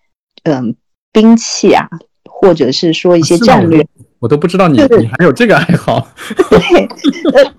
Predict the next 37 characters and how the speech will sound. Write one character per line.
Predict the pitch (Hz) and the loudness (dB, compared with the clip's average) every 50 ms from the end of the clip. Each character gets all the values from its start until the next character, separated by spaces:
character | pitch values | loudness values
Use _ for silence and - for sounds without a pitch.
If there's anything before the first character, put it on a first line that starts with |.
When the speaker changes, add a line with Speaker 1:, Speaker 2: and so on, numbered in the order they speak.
| - - - | -10 -4 0
Speaker 1:
呃， | - - - - 254 - - | 0 0 2 2 0 0 2
我， | - 185 | 4 4
我 | 185 170 | 4 4
曾 | - - 190 | 2 0 0
经 | 185 196 202 | 2 2 2
都 | 208 214 208 226 | 4 4 4 4
忘 | 233 226 220 190 170 151 | 4 2 0 -2 -4 -8
了， | - - - - | -12 -14 -16 -18
是 | - - - - - 233 | -18 -18 -12 -6 -4 -4
你 | 220 185 143 | -2 -4 -4
刚 | 147 180 190 208 226 | -2 -2 -2 0 -2
才 | 226 - - 156 156 | -2 -4 -4 -2 0
的 | 165 170 175 | 0 0 0
问 | 202 233 240 208 185 185 | 0 0 -2 -2 -4 -6
题 | - - - 156 143 147 151 - | -8 -8 -6 -4 -4 -4 -6 -6
帮 | - 185 185 190 185 | -4 -2 -2 0 0
我 | 160 131 139 | -2 -4 -6
从 | - - - 165 160 | -8 -8 -8 -6 -2
一 | 175 | -2
个 | 190 196 | -2 -2
角 | 202 - - 151 | 0 -2 0 2
落 | - 175 180 | 2 2 2
里 | 170 156 | 2 -2
面 | 143 143 147 | -4 -6 -6
把 | 160 - - | -8 -10 -8
这 | - 180 175 | -6 -2 -2
些 | 175 165 | 0 -2
思 | - - - 214 | -2 -2 -2 -2
绪 | 208 - - 185 147 - | -2 0 0 0 0 0
牵 | - - - 180 196 220 | -2 -4 -2 0 0 0
回 | - - | 0 -2
来 | 143 135 - | -2 -2 -2
了。 | - 117 127 | -2 -2 0
Speaker 2:
很 | 120 | 0
有 | 113 | 0
意 | 113 110 107 | 0 -2 -4
思， | 107 - - - 113 107 | -6 -10 -12 -12 -12 -12